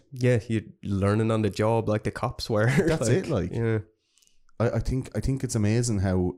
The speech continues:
Speaker 2: it went so undetected for so long.
Speaker 1: Yeah.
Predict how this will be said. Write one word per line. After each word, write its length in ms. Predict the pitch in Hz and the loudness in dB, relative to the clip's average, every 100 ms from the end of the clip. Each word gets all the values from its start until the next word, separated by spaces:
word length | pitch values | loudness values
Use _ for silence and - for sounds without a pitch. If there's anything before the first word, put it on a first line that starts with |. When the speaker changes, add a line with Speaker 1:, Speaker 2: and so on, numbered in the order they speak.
| 98 | -4
Speaker 2:
it 100 | 85 | -2
went 440 | 95 101 - - - _ _ _ _ _ _ _ | -2 -2 -6 -12 -14 _ _ _ _ _ _ _
so 240 | - 110 104 | -4 0 0
undetected 420 | 87 90 98 95 | 0 -2 -2 -4
for 60 | 90 | -6
so 140 | 85 | -4
long. 340 | 82 107 85 117 | -2 -2 -2 -2
Speaker 1:
Yeah. 240 | 110 107 | 0 0